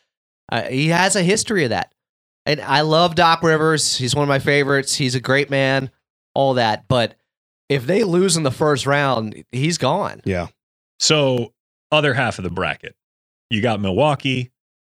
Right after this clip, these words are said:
Speaker 3: taking on Chicago. You have Brooklyn taking on Boston. Who do you guys think's get out, out of that foursome? I mean, I think we're probably all in the same boat.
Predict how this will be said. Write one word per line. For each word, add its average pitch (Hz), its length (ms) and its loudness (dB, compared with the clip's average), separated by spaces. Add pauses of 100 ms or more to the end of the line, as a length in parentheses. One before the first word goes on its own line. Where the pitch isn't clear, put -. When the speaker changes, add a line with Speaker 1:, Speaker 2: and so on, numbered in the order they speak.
Speaker 3:
taking 104 280 -2
on 92 120 -2
Chicago. 113 720 -2 (340)
You 98 80 -4
have 95 260 -6 (180)
Brooklyn 127 520 0
taking 98 340 -4
on 90 180 -4
Boston. 107 600 -2 (580)
Who 143 100 2
do 151 60 2
you 151 140 0
guys 127 340 -4
think's 107 280 -6
get 95 180 -2
out, 95 200 -4 (420)
out 135 160 0
of 135 60 2
that 135 220 0
foursome? - 580 -6 (220)
I 135 60 2
mean, 135 260 2
I 131 120 2
think 214 260 -2
we're 175 80 0
probably 175 360 2
all 147 180 2
in 135 80 0
the 123 80 0
same 117 300 0
boat. 107 280 0